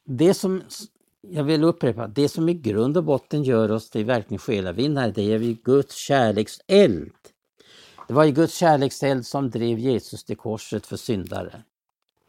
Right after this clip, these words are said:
Och någon har sagt så här att vi älskar Jesus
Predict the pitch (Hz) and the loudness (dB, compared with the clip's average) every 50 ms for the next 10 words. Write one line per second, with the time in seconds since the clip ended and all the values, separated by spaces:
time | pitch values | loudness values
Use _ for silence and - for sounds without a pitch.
0 | _ _ _ - - - - - _ _ _ - 135 139 139 175 233 254 240 214 | _ _ _ -20 -20 -20 -20 -20 _ _ _ 2 4 6 8 8 6 6 6 4
1 | 214 - - 170 147 135 - - 165 143 139 135 123 117 117 120 - - - _ | 2 2 2 0 0 0 0 -2 0 2 2 2 2 2 0 -2 -2 -6 -18 _
2 | _ _ _ _ _ _ _ _ _ _ _ 113 110 131 160 185 190 180 - - | _ _ _ _ _ _ _ _ _ _ _ -4 0 2 2 2 2 -2 0 2
3 | 202 180 139 110 101 - - - - 147 151 147 131 120 117 123 127 147 143 - | 2 2 2 2 -4 -8 -10 -2 0 0 0 0 0 0 2 2 2 0 -2 -6
4 | - - 180 185 175 - - - - - - - | -8 -4 -2 -2 -2 -4 -6 -12 -12 -14 -14 -16